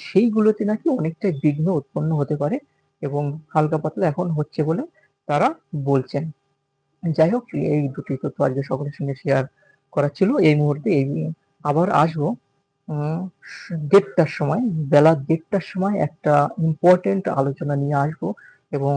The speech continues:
আলোচনা বলতে আমাদের সামাজিকে, সমা-, সমাজের মধ্যেই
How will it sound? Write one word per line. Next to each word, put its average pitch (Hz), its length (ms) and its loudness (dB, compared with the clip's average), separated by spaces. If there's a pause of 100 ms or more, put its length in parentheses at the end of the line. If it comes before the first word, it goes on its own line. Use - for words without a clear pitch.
(120)
আলোচনা 185 540 2
বলতে 190 280 0
আমাদের 170 320 4
সামাজিকে, 170 600 2 (720)
সমা-, 156 400 2
সমাজের 170 440 2
মধ্যেই 156 380 0